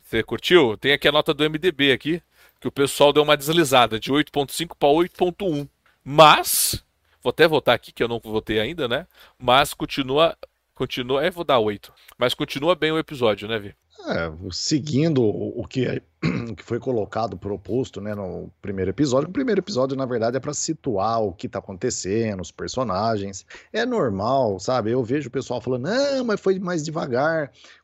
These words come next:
Speaker 2: Quando é muito correria, ficam falando, "Pô, tá parecendo Star Wars, é só correria." Quando um, já pega aquela pe-, tem aquela pegada, aquele ritmo que é normal em Star Trek, que a gente já viu isso inúmeras vezes, principalmente nova geração,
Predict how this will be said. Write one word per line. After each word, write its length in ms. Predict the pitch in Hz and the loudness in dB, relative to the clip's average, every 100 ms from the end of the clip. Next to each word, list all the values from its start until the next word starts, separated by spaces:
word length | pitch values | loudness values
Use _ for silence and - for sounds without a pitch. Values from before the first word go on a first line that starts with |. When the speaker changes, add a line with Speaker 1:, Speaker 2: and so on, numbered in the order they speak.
| - | -2
Speaker 2:
Quando 300 | 208 220 208 | 0 2 0
é 40 | |
muito 420 | 185 202 175 175 | 0 -4 -4 -6
correria, 580 | - 170 147 143 151 208 | -2 0 2 2 0 -2
ficam 360 | - 180 185 180 | -4 -12 -16 -14
falando, 540 | - 175 135 127 107 - | -10 -6 -2 -2 -4 -6
"Pô, 300 | 240 247 196 | -4 0 -2
tá 120 | 190 | -4
parecendo 480 | 196 208 185 190 208 | -8 -6 -4 -4 -6
Star 240 | - 196 | -6 -6
Wars, 440 | 180 101 151 143 127 | -2 -2 -2 -2 -6
é 60 | |
só 140 | 147 175 | -6 -6
correria." 560 | 185 160 165 135 131 | -2 0 0 0 0
Quando 300 | 120 196 226 | 0 -2 0
um, 480 | 214 190 175 147 123 | -2 -4 -4 -6 -2
já 120 | 139 | -2
pega 320 | 147 151 143 123 | -2 -2 -2 -4
aquela 200 | 135 143 | -6 -6
pe-, 340 | 151 127 120 113 - | -6 -6 -8 -14 -6
tem 140 | 143 | -4
aquela 320 | 135 - 127 120 | -4 -6 -4 -4
pegada, 640 | _ 156 120 113 113 101 | _ -6 -4 -2 -2 -2
aquele 260 | 95 127 117 | -4 -2 0
ritmo 420 | 151 - 117 107 | 0 -2 -8 -6
que 140 | 127 | -4
é 40 | 127 | -4
normal 800 | 143 170 139 101 117 127 98 - _ _ _ | -2 0 0 0 0 0 0 -6 _ _ _
em 160 | 120 120 | -6 -4
Star 240 | - 104 | -2 -2
Trek, 380 | 90 123 117 104 | 2 2 2 -2
que 100 | 123 | -4
a 40 | |
gente 220 | 107 139 127 | -2 -4 -2
já 140 | 120 | -2
viu 200 | 92 117 | -2 -4
isso 280 | 117 120 117 | -4 -4 -4
inúmeras 520 | 107 135 135 110 87 | -4 -2 0 0 -2
vezes, 380 | 92 117 85 - | -2 -2 -4 -10
principalmente 540 | 92 98 98 107 110 | -10 -12 -8 -10 -4
nova 180 | 107 95 | -2 -2
geração, 540 | 92 85 - 127 120 | -2 -4 -4 -4 -4